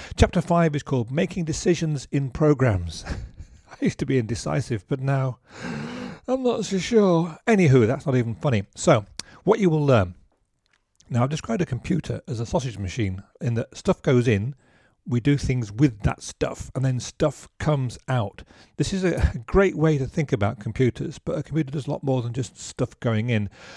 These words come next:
A sausage machine will take anything and try and make a sausage with it, whereas a computer can respond to inputs in different ways.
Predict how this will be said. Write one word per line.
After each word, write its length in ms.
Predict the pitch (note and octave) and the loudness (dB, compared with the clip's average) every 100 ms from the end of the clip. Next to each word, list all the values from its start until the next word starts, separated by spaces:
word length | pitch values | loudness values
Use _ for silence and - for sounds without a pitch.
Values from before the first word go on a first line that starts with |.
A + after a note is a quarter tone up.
| - - - | -20 -12 -4
A 80 | D3 | 0
sausage 360 | G3+ G#3 F3+ | 0 0 -2
machine 500 | E3+ D3+ E3+ D#3 C#3+ | -4 -2 0 0 0
will 160 | C#3 C#3 | -2 -2
take 300 | - C#3+ - | 0 0 0
anything 580 | D#3 D3 C3 C3 A2+ A2+ - | -2 0 0 -2 -4 -4 -6
and 240 | A#2 A#2 | -4 -4
try 260 | - C3+ A#2+ | -4 0 2
and 120 | A#2 | 2
make 200 | A#2+ A#2+ | -2 -4
a 40 | |
sausage 540 | C#3+ - C3+ B2+ G2 F#2+ | -6 -6 -6 -4 -6 -4
with 200 | F#2+ F#2 | -4 -2
it, 280 | G#2+ - - _ - _ | -4 -8 -16 _ -20 _
whereas 380 | - A#2 A#2 A2+ | -2 0 2 0
a 60 | A#2 | -4
computer 520 | - A#2 D#3 D#3 - | -6 -4 0 0 -2
can 160 | A#2 G#2 | -2 -2
respond 340 | G#2 A#2+ A2 | -2 -4 -4
to 60 | - | -4
inputs 400 | C#3 - D#3 - | -6 -4 -8 -6
in 120 | A#2 | -6
different 460 | - A#2+ - A2+ D3+ | -2 -4 -4 -12 -4
ways. 380 | A#2 G2+ G2 | -4 -4 -6